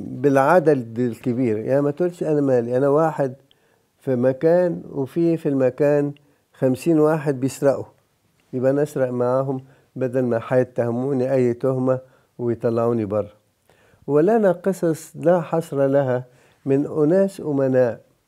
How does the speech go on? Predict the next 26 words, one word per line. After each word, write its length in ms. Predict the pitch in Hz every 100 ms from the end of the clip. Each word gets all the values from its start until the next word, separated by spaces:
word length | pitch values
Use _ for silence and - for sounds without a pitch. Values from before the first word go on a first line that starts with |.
| _ _ _ -
في 80 |
الأول 720 | 147 170 202 214 180 165 160 165 - - - -
كان 180 | 156 147
التانيين 560 | 139 147 143 151 147
بيتعبوا 440 | 127 139 139 120 147
منهم، 300 | 156 151 147 147 - _ _
والله 500 | 139 151 143 170 175 151
مجدهم، 720 | 139 120 139 135 147 147 139 - _ _ _ _
ومن 280 | 135 127 147
أجل 300 | 196 190 160
أمانتهم 960 | 165 165 147 143 170 170 151 147 143 - - 165
و-، 60 | 127
و-، 520 | 120 120 127 123 131
وإخلاصهم 840 | 135 131 - 170 185 - 185 180 175 _ _ _
بقوا 260 | 151 160 180
أحسن 300 | 175 - 151
من 180 | 139 127
التانيين. 480 | 117 123 117 120 110 _ _ _ _ _ _ _ _ _ _ _ _ _ _ _ _ _ _ _ _ _ _ _ _
في 200 | - 151
قصة 440 | 151 170 170 143 131
كده 440 | 147 131 127 123
رمزية 420 | 117 120 120 147
سمعتها 440 | 135 127 117 117 135
وأنا 220 | 123 113
في 80 | -
ثانوي، 460 | 151 135 113 113